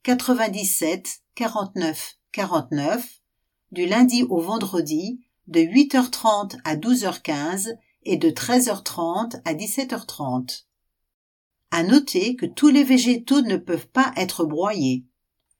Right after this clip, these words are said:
Les branches d'arbres et d'arbustes d'un diamètre maximum de treize centimètres sont acceptées.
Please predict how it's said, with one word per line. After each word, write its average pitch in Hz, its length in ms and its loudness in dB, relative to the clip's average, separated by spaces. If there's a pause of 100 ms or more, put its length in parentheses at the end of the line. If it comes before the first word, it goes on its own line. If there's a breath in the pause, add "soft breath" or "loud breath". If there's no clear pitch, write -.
(160)
Les 160 180 2
branches 247 400 2
d'arbres 185 320 2
et 151 60 2
d'arbustes 185 720 2
d'un 165 200 0
diamètre 190 640 -2
maximum 214 640 -2
de 147 80 0
treize 233 420 -2
centimètres 175 720 -2 (180 soft breath)
sont - 300 -6
acceptées. 160 800 -4